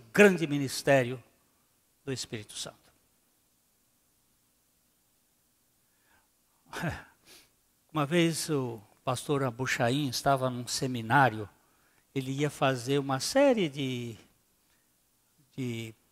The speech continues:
preleções naquele seminário, e ele estava com a sua Bíblia sentado,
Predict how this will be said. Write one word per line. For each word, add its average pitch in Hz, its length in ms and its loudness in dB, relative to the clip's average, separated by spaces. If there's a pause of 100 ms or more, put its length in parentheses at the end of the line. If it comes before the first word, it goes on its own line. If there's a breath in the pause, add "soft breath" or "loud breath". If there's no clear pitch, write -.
(180)
preleções 139 760 -2
naquele 113 360 -10
seminário, 123 720 0 (640)
e 233 60 2
ele 240 120 0
estava 208 380 4
com 196 160 -2
a 185 40 0
sua 175 280 0
Bíblia 165 360 0
sentado, 151 840 4